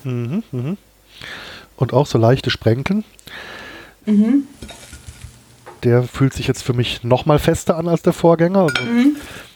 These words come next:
Speaker 1: er wird mich vermutlich wieder mit einer Cremigkeit überraschen, sobald wir reinbeißen, aber jetzt im Moment
Speaker 2: Ja.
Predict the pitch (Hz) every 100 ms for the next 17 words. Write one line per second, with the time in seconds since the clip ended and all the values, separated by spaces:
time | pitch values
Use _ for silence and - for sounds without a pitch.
0 | - - _ _ _ _ _ _ _ _
1 | _ _ 147 135 - 160 156 165 160 170
2 | 170 170 151 147 - 165 208 - 202 196
3 | 170 170 - 175 - 165 - 131 147 202
4 | 196 190 202 160 147 143 190 - 165 156
5 | 139 220 214 220